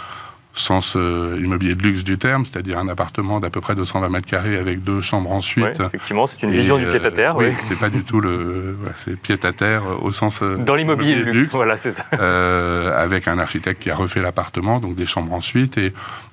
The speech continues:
Speaker 1: en général une vue sur un monument majeur de Paris.
Speaker 2: D'accord,
Speaker 1: Ça,
Speaker 2: ok.
Speaker 1: c'est, ceux-là, ils étaient là, très présents. Euh, au-delà de quatre millions d'euros, on a de toute façon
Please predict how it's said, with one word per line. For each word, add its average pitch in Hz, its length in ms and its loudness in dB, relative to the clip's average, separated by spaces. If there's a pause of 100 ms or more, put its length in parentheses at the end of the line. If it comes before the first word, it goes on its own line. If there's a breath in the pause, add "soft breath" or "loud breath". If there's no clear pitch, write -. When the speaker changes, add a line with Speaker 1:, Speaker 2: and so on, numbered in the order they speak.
Speaker 1:
en 92 140 0
général 92 400 2
une 92 120 -2
vue 101 180 0
sur 92 260 -4
un 90 140 -4
monument 92 380 -2
majeur 101 300 0
de 110 80 0
Paris. 90 260 -2 (160)
Speaker 2:
D'accord, 117 340 0
Speaker 1:
Ça, 120 160 -2
Speaker 2:
ok. 120 100 -6
Speaker 1:
c'est, 98 180 -6
ceux-là, 117 540 0 (800 loud breath)
ils 90 160 -2
étaient 78 220 -2
là, 127 320 0 (180)
très - 180 -4
présents. 101 520 -4 (260)
Euh, 92 140 -10
au-delà 92 260 -2
de 110 40 -8
quatre 113 180 -4
millions 95 220 -6
d'euros, 107 440 -2
on 98 60 -6
a 113 160 0
de 101 140 -6
toute 113 180 -6
façon 117 320 -4